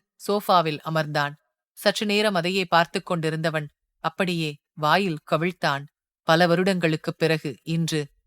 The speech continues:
ருத்ரன் மதுவை தொட்டிருந்தான். பாதி பாட்டிலை ஒரே மூச்சில் குடித்தவன் மனம் அடங்க மறுக்க முழு பாட்டிலையும் குடிக்கத் தொடங்கினான்.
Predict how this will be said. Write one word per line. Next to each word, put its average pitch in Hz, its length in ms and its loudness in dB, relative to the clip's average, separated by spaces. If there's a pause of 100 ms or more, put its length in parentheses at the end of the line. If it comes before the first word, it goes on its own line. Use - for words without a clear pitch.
(160)
ருத்ரன் 165 380 -2 (120)
மதுவை 156 400 -2
தொட்டிருந்தான். 147 640 -2 (380)
பாதி 170 320 8
பாட்டிலை 160 540 2
ஒரே 175 280 0
மூச்சில் 160 400 -4
குடித்தவன் 156 520 -4 (320)
மனம் 175 400 2
அடங்க 175 360 0
மறுக்க 151 440 0 (340)
முழு 170 260 0
பாட்டிலையும் 170 600 2
குடிக்கத் 160 400 -6
தொடங்கினான். 143 520 -6